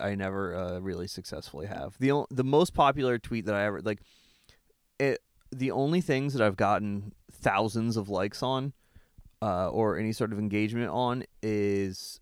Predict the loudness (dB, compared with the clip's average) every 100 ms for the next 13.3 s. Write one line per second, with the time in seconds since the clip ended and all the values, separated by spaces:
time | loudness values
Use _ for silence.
0 | -8 -6 -4 -4 -4 -2 -2 -2 -6 -6
1 | -6 -2 -2 0 -2 -2 -2 -2 -2 -2
2 | -6 -4 -2 -2 -4 _ _ _ 0 2
3 | 2 2 0 0 0 0 -4 -6 -6 -2
4 | -2 -2 -2 -4 -2 -2 0 0 0 -2
5 | -2 -2 -4 -14 -14 -16 -20 _ -4 0
6 | 0 0 -4 -4 -2 -2 -6 -10 _ -16
7 | -14 -2 4 4 4 0 -2 -2 -2 -2
8 | -2 -2 -2 0 -2 -2 -4 -6 -6 -4
9 | -4 _ -20 -20 -20 _ _ _ -16 -4
10 | 6 8 8 4 0 _ _ _ -20 -20
11 | -20 -6 -2 0 2 2 2 2 2 2
12 | 0 -2 -2 -2 0 -2 -2 -8 -4 -2
13 | -2 -2